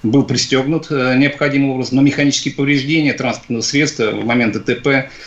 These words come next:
э, скажем так, не позволили сохранить жизнь, э, скажем, ребенку. Вот хотелось бы обратить в первую очередь обратно на, э, взрослых при управлении транспортным средством не просто соблюдение правил дорожного движения,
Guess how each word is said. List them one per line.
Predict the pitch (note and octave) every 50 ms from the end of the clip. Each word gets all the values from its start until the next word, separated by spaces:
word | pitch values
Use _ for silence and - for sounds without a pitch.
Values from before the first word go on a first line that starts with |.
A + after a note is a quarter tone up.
| - - - - - - -
э, | B2+ G#2+
скажем | F#2+ - B2+ A2+ G#2 B2 -
так, | - A2 - -
не | -
позволили | - A#2+ A2+ A2+ B2+ C3+ B2+ A#2+ A2+ A2+ A2 G#2 G#2+
сохранить | - - - - - C3 B2 C3 B2+ G#2+ A2+
жизнь, | G2+ A2 B2 A#2 G2+ - A2 A2
э, | G#2+ A2+ A#2 - -
скажем, | - - A#2 G#2 G#2+ G#2
ребенку. | - B2+ B2+ C3 C3+ A#2+ A2 G2+ - - G2 F#2+
Вот | - -
хотелось | B2 B2 - C#3+ C3+ A2+
бы | A2+ B2
обратить | A2+ - B2 A2+ - C#3 B2+ -
в |
первую | - A#2+ A2+ A2+ A#2 B2
очередь | A#2+ - - G#2+ G#2 -
обратно | G#2 G#2 G#2 A#2 C3 B2+ - A2 G2+
на, | G#2 G#2 A2 G#2+ G2+ G2+ G2 - - -
э, | - A#2 G#2+ G#2+ G#2 G2+
взрослых | G#2 G#2+ B2+ D#3 D3+ - - C#3 A#2+ - - - -
при | C3 A#2+ B2 A2+ G2
управлении | G2+ - B2 B2 A#2 A#2+ A#2 A2+ G#2+
транспортным | - A#2+ A#2 A2+ - - - - -
средством | - - B2 A#2 G#2 - A2 G#2+
не | G#2+
просто | G2+ - C#3 D#3+ E3+ - -
соблюдение | - D3 C#3+ D3 C#3 C#3 C3+ C3
правил | C3+ C3+ B2+ B2+
дорожного | B2 C3 B2+ A2+ B2
движения, | B2+ B2 A#2 B2 A#2+ A#2 - -